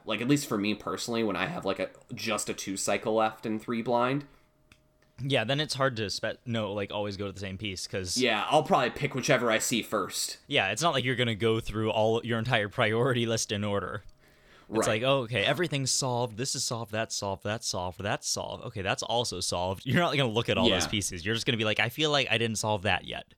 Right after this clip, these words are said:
Speaker 2: Yep.
Speaker 1: Exactly.
Speaker 2: <laughs>
Speaker 1: Right, and maybe you did. Or, yeah, it's just, it's a matter more of what you find first rather than,
Speaker 2: Yeah.
Speaker 1: uh, what your,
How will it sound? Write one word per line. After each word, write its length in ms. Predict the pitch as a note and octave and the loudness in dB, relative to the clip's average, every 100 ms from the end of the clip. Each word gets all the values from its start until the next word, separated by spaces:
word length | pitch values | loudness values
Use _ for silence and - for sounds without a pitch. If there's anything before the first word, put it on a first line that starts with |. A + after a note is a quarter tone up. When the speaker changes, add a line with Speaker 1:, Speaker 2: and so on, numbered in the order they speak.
| - _ | -20 _
Speaker 2:
Yep. 120 | A#2 | 2
Speaker 1:
Exactly. 520 | C#3+ C3+ G2+ A3 D3 G2+ - - A3+ | 4 6 6 6 4 0 -8 -12 -12
Speaker 2:
<laughs> 340 | - - - | -8 -6 2
Speaker 1:
Right, 320 | C3 A2 F2+ - | 4 4 0 4
and 420 | C3 B2 A2+ G#2+ | 4 6 2 2
maybe 280 | A#2 G#2 A2+ | 4 4 4
you 160 | B2 | 4
did. 340 | C3+ C#3+ F#2+ F#2+ | 6 4 2 0
Or, 180 | C3 B2+ | 2 4
yeah, 160 | D3+ A#2+ | 4 4
it's 100 | B2 | 4
just, 160 | F#3+ D#3+ | 2 2
it's 120 | D#3+ | 4
a 40 | |
matter 280 | D#3 F3+ D#3+ | 4 4 4
more 220 | B2 C3 | 4 4
of 80 | G#2+ | 4
what 160 | A#2+ A2+ | 0 0
you 80 | G#2 | -4
find 500 | - A#2+ A2+ A2+ A2 | -2 2 2 2 -2
first 480 | - D#2+ - - | -4 -2 -2 -4
rather 380 | A2 G#2 F#2+ G2 | 0 2 2 0
than, 400 | G2 F#2 F2+ E2+ - - - | 2 2 2 -4 -10 -16 -6
Speaker 2:
Yeah. 60 | |
Speaker 1:
uh, 320 | F#2 E2 F#2 A#2+ | -2 -2 -4 -6
what 640 | B2 G#2+ G#2 F#2 - - - - - | -6 0 2 2 -2 -12 -14 -16 -12
your, 540 | G2 A#2 G2+ F2 F2 | -2 0 2 -2 -6